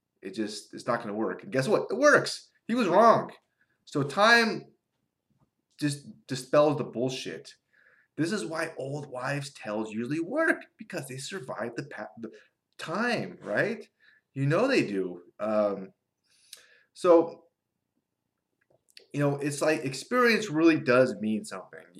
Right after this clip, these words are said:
It's just, it, it just does. No matter what field you go into,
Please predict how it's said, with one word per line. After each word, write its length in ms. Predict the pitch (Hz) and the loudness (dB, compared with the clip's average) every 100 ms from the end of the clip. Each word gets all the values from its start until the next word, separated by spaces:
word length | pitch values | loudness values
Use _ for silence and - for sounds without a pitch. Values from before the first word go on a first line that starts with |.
| _ | _
It's 160 | 117 | -10
just, 440 | 113 135 135 - - - | -4 -4 -6 -12 -16 -18
it, 160 | 113 98 | -16 -14
it 200 | 110 - | -14 -10
just 300 | 180 185 - | -12 -12 -10
does. 440 | 117 175 107 - | -6 -4 -6 -8
No 60 | 117 | -4
matter 240 | 147 170 | 0 0
what 340 | 120 147 - | -2 -4 -8
field 260 | - 135 147 | -8 -6 -4
you 60 | 147 | -6
go 260 | 110 104 | -4 -2
into, 640 | 147 143 135 95 95 95 | -4 -6 -8 -4 -2 -4